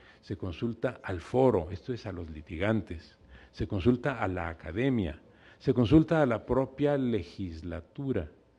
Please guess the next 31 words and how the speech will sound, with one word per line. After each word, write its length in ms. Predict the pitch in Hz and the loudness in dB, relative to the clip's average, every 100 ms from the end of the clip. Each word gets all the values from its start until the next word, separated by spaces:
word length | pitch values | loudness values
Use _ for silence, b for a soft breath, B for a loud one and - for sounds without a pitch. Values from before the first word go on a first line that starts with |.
| _ - | _ 2
perdón, 280 | 113 117 113 | 6 6 8
judicatura, 720 | 123 101 - 85 147 120 80 - b b b b b b | 6 6 0 0 2 2 -2 -12 b b b b b b
y 60 | 143 | -8
se 140 | 156 | -4
consulta 520 | 151 131 190 190 185 | 0 2 2 0 2
a 40 | 151 | 2
las 180 | 117 120 | 2 -2
organizaciones 800 | 101 101 85 98 - 156 170 | -2 -2 -4 -8 -6 -4 -4
sociales, 560 | 113 - 139 139 147 - B B | -6 -2 0 2 0 -4 B B
y 140 | 156 143 | -6 -4
si 120 | 139 | -2
se 180 | 143 - | -2 0
quisiera 520 | 123 - 156 185 190 | -4 -4 -2 0 0
consultar, 720 | 175 117 98 87 - 90 104 b b | -2 -4 -4 -8 -4 -4 -4 b b
se 180 | b 147 | b -2
podría 520 | 147 135 117 143 196 | 0 -2 -4 -4 -4
también 480 | 190 120 98 123 190 | -4 -6 -6 -4 -2
hacer 340 | 143 - 151 165 | -2 -2 -2 0
una 200 | 160 139 | -2 -2
consulta 560 | 107 92 160 180 170 | -4 -6 -6 -6 -4
a 40 | 110 | -2
la 180 | 98 | -2
población. 720 | - 85 78 78 156 190 160 80 - B B B B 92 85 | -4 -8 -8 -6 -2 0 0 -4 -12 B B B B -14 -8
Danos 540 | 87 151 180 160 104 92 | 0 0 2 0 -2 -4
nombres 680 | 101 120 131 101 98 139 135 | -2 2 2 0 -2 -4 -6
de 100 | 123 | -10
personas 680 | - 80 - 147 190 160 - | -8 -14 -10 -8 -6 -6 -8
que 80 | 85 | -10
puedan 300 | 92 90 80 | -8 -8 -6
ser 180 | 95 | -10
consideradas. 680 | - 85 80 87 80 78 80 | -10 -12 -6 -4 -2 -2 -6